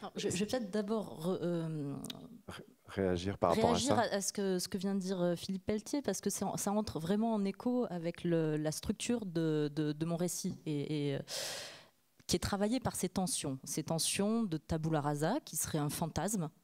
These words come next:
Speaker 1: euh, nourri par le père notamment, qui lui, euh, jouit presque de cette, euh, de cet effondrement. Et il y a une jouissance un peu perverse à, <clears throat> à fantasmer le, ce, ce mythe de la reconstruction de l'homme,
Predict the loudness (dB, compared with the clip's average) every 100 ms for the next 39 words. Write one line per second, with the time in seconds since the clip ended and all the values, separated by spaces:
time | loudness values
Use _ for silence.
0 | _ -2 0 0 0 0 0 0 -2 -2
1 | 0 0 0 -2 -4 -4 0 2 0 -2
2 | -6 -2 -2 0 0 -2 -10 -18 -14 -4
3 | -2 0 0 0 0 0 -2 0 0 0
4 | -2 -4 -4 -4 -6 -4 -2 0 -2 -4
5 | -2 0 0 0 0 -2 -4 -2 0 0
6 | 0 -2 -8 -20 -20 -8 -2 0 2 0
7 | 0 0 -2 0 0 0 0 0 -2 -4
8 | 0 -2 0 0 -2 0 0 0 -2 -4
9 | -12 -20 -20 -20 -20 _ 2 4 2 -6
10 | -12 -14 -4 -4 0 0 2 0 0 2
11 | 2 2 0 -2 -2 0 0 2 2 2
12 | 0 0 0 2 2 0 -2 -4 -2 2
13 | 2 2 2 0